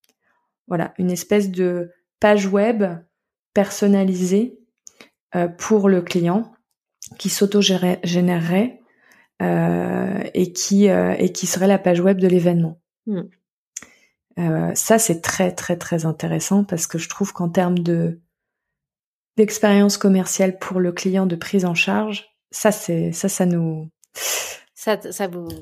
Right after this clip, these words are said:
Speaker 2: botte.
Speaker 1: Ah ouais, ouais, ouais, ça, ça nous, ça, ça nous chauffe, euh, beaucoup, beaucoup, beaucoup. On se dit, ce serait tellement sympa, euh, de pouvoir, euh, dire, euh,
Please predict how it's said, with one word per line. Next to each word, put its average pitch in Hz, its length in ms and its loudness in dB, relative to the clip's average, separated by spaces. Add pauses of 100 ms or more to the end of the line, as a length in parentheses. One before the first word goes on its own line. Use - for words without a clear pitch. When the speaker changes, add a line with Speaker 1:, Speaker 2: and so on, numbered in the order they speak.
Speaker 2:
botte. 247 380 0
Speaker 1:
Ah 202 120 6
ouais, 185 180 6
ouais, 175 100 0
ouais, 170 120 -2
ça, 196 160 -4
ça 190 180 0
nous, 170 320 -2
ça, 190 120 0
ça 185 160 0
nous 175 200 -2
chauffe, 196 400 -2
euh, 165 140 6
beaucoup, 202 280 4
beaucoup, 220 300 2
beaucoup. 202 320 0
On 202 80 0
se 185 80 -8
dit, 196 120 -6
ce - 160 -10
serait - 400 -8
tellement 208 480 0
sympa, 190 800 0
euh, 165 40 -4 (380)
de 185 100 0
pouvoir, 180 480 0
euh, 175 100 -2
dire, 185 400 0
euh, 170 200 0